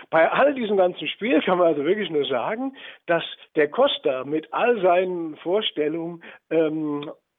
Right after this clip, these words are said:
äh, durchgekommen ist und weder also die, das, was sich der Präsident ausgemalt hat, noch, äh, das, was sich, ähm, andere ausgemalt haben,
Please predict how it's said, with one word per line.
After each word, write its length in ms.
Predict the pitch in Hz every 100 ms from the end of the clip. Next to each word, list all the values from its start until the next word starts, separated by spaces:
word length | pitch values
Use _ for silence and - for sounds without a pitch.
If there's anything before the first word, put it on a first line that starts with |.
| -
äh, 440 | 160 151 143 147 139
durchgekommen 680 | 247 277 - 156 156 160
ist 220 | 170 214 - - -
und 180 | - 180
weder 360 | 180 202 202 170
also 240 | 156 165
die, 500 | 160 156 156 151 151
das, 140 | 180 180
was 160 | 170 147
sich 160 | 160
der 440 | - 147 147 143 135
Präsident 460 | 135 139 131 196 262
ausgemalt 640 | 233 254 220 196 208 214
hat, 180 | 208 202 - - - -
noch, 480 | 156 196 220 - -
äh, 580 | 185 185 185 175 170
das, 180 | 165 180 -
was 160 | 175 170
sich, 280 | 165 - -
ähm, 380 | 165 160 156 160
andere 360 | 143 196 180 160
ausgemalt 560 | 175 170 147 147 143
haben, 180 | 139 151